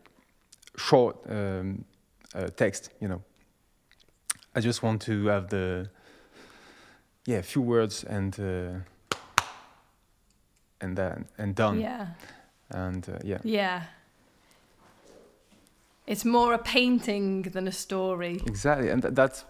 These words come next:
Speaker 1: very funny you say that because, uh, I did, um,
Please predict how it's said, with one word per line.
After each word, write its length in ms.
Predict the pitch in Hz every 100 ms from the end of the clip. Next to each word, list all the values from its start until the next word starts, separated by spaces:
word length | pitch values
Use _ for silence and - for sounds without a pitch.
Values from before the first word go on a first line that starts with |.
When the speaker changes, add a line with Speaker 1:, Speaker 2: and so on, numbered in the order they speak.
| - - - - - - - -
Speaker 1:
very 200 | 143 156
funny 360 | 147 - 156 139
you 100 | 117
say 220 | - 139
that 240 | 120 104
because, 560 | 107 - 113 104 - - - - - - - - _ _ -
uh, 300 | 110 107 101
I 140 | 113
did, 440 | 110 123 123 117 - -
um, 840 | 110 104 98 101 - - -